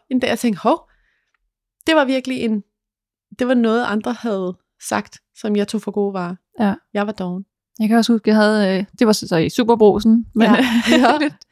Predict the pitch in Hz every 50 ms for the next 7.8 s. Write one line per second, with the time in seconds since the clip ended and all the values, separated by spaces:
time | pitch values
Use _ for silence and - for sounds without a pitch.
0 | _ - - _ - 294 294 262 - - 226 226 240 254 - 269 254 233 233 -
1 | 240 220 - - 220 240 254 247 240 240 247 262 269 226 - - - - 208 240
2 | 220 226 214 - _ _ _ _ _ _ - 240 240 247 254 269 285 269 285 269
3 | - - 202 202 202 202 226 220 220 _ _ _ - 196 180 - - 220 220 240
4 | 240 233 247 262 262 262 254 - - 220 185 180 180 190 202 202 196 _ - 202
5 | 185 - - _ _ _ _ _ _ _ _ _ _ _ - 214 202 - - 180
6 | 190 190 202 202 214 208 196 196 208 226 240 - - 214 185 190 196 - 208 196
7 | 185 - 180 180 175 175 175 180 170 165 - - 180 175 -